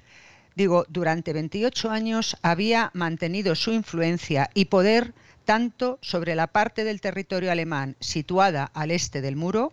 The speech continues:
la República Democrática Alemana, como en muchos otros países del este de Europa, Checoslovaquia, Bulgaria,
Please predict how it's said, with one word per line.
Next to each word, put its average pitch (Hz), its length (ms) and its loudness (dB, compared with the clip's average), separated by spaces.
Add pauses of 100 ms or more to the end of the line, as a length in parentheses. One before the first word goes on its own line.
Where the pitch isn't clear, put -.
(140)
la 123 140 -4
República 139 640 -2
Democrática 131 640 0
Alemana, 165 500 0 (320)
como 240 420 2
en 170 160 -4
muchos 208 460 -6
otros 185 340 -2
países 156 640 -2
del 143 160 -2
este 156 460 -2
de 143 80 -2
Europa, 139 480 0 (300)
Checoslovaquia, 160 920 0 (140)
Bulgaria, 147 720 -2